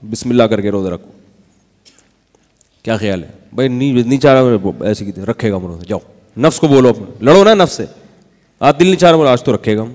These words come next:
जिस दिन दिल नहीं चाह रहा, उसी दिन क्या होगा? जिस दिन दिल चाह रहा है कि नम-, दिल नहीं चाह रहा नमाज पढ़ने का, आज तो पढ़ेगा हम।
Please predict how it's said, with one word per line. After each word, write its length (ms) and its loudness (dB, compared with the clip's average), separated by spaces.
जिस 120 0
दिन 160 2
दिल 120 4
नहीं 100 4
चाह 160 6
रहा, 100 6
उसी 180 2
दिन 140 4
क्या 120 4
होगा? 280 4
जिस 120 0
दिन 140 2
दिल 140 2
चाह 160 4
रहा 80 4
है 60 2
कि 80 0
नम-, 460 -8
दिल 140 0
नहीं 100 2
चाह 140 2
रहा 120 4
नमाज 280 0
पढ़ने 280 -4
का, 140 -2
आज 320 -6
तो 80 -6
पढ़ेगा 320 -6
हम। 120 -16